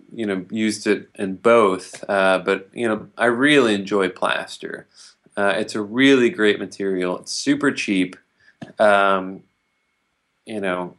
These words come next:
you could use it for all kinds of things. Mold making is a fantastic whole, um, concept in art making and engineering and kind of, you know, productivity in general. Um, you know,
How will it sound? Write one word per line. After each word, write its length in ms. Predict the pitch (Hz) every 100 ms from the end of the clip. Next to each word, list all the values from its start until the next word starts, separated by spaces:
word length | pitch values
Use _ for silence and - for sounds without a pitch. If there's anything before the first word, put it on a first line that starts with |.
| -
you 160 | 113
could 180 | 104 101
use 260 | 107 113 107
it 120 | 101
for 140 | 90 -
all 280 | 117 120
kinds 340 | - 107 98 95
of 100 | 87
things. 520 | 98 117 147 180 - -
Mold 400 | 107 110 127 123
making 440 | 117 110 110 104 98
is 640 | - 98 95 90 - - _ -
a 100 | 98
fantastic 1040 | - 110 98 - 127 131 131 - 104 92
whole, 520 | - 107 104 98 98 - - - - - _ _ - -
um, 600 | 117 101 95 95 95 87 _ _ _ -
concept 680 | - 123 120 - 104 - 98
in 100 | 92
art 300 | 101 104 104
making 400 | 98 98 98 95
and 140 | 95
engineering 800 | 101 104 101 98 95 92 95 92
and 220 | 90 90
kind 180 | - 95
of, 240 | 87 - - -
you 80 | 107
know, 100 | 87
productivity 760 | - 104 92 - 107 95 92
in 120 | 87 90
general. 640 | 104 117 117 92 - 76 _ -
Um, 340 | 104 95 90 - - - - -
you 100 | 131
know, 280 | 113 101